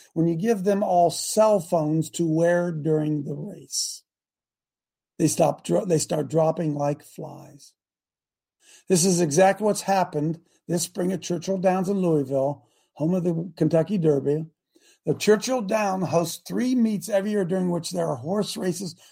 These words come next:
four to five days a year, yada, yada. Okay, so what do they do? Uh, and beginning on April twenty-ninth, and in every race on every day thereafter, every horse was fitted with a device that they had never worn. They put a device in this horse's ear or connect it somewhere.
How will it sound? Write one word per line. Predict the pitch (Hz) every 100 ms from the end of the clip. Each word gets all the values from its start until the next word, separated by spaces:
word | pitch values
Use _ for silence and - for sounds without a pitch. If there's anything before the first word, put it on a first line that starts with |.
| _
four | - 185
to | 170
five | 175 170 156
days | 160 151
a | 147
year, | 143
yada, | 147 170 170
yada. | 151 143
Okay, | 160 180 - - -
so | 185
what | 208
do | 247
they | 269
do? | 269 247 160 - _ _ _ _ -
Uh, | 190 208 226
and | 208
beginning | 185 175 262 285
on | 247
April | 240 254
twenty-ninth, | - 269 277 233 214 196
and | 180
in | 185
every | 196 226 269
race | 254 247 -
on | 196
every | 202 233
day | 214 220
thereafter, | 208 196 175 226
every | 214 226
horse | 175 196
was | 180 156
fitted | - 277 269 277 277
with | 226 180
a |
device | 165 160 147 220 208 196 - -
that | 185 170
they | 180
had | 165
never | 165 180 196
worn. | 180 180 151 - _
They | 180
put | 170 - 240
a | 247
device | 247 202 240 269 269
in | 226
this | 208 -
horse's | 220 262 - 240 202
ear | 269 240 202 214 - _ -
or | 180
connect | - 226 262 240
it | 214
somewhere. | - 196 175 165 160 170 196